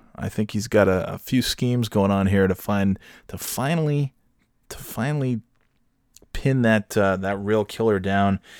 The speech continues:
And I think this whole fantasy football deal is, I don't mean to, to, to give things away out of the O J playbook, but I would,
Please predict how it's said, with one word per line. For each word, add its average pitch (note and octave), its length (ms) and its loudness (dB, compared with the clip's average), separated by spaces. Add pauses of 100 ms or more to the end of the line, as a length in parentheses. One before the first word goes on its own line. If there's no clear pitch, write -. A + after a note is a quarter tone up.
(460)
And F#2 200 -8
I F#2 80 -6
think G#2 300 -4
this F#2+ 180 -4
whole G#2+ 160 4
fantasy G2 500 -2
football F#2+ 480 2
deal F#2 300 0
is, F2+ 180 -6
I F#2 160 0
don't G2 160 4
mean G2 140 4
to, F2+ 140 -4
to, - 300 -6 (280)
to F#2 100 -4
give G2 300 0
things A2+ 240 4
away F#2+ 480 6 (340)
out G2+ 140 4
of F2+ 60 0
the F#2 120 2
O A2 140 10
J G2+ 240 4
playbook, G#2+ 640 2
but F#2 100 0
I F#2 80 2
would, F#2+ 160 2